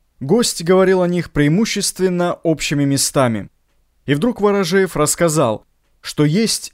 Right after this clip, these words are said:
километрах в тридцати пяти отсюда село Крапивное, а в селе этом прячется на чердаке вот уже третью неделю разведчик Юго-Западного фронта,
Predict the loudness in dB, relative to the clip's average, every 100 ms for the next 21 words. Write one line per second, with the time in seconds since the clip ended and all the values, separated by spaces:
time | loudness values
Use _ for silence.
0 | -2 2 4 2 0 -2 -4 -4 -4 -2
1 | -4 0 -2 -2 -2 2 0 0 0 0
2 | -2 -6 _ _ _ -8 0 2 2 2
3 | -2 0 0 2 2 -2 -8 _ _ _
4 | -2 0 0 0 2 2 2 -2 -4 _
5 | _ _ 0 2 2 -4 -4 -6 -8 _
6 | -4 -2 0 0 2 0 0 -2 -2 -4
7 | _ -2 0 2 0 2 2 2 2 2
8 | 2 2 2 2 -2 _ -2 0 0 0
9 | -2 -2 -4 -4 0 2 2 2 0 0
10 | 0 0 0 2 2 4 0 -6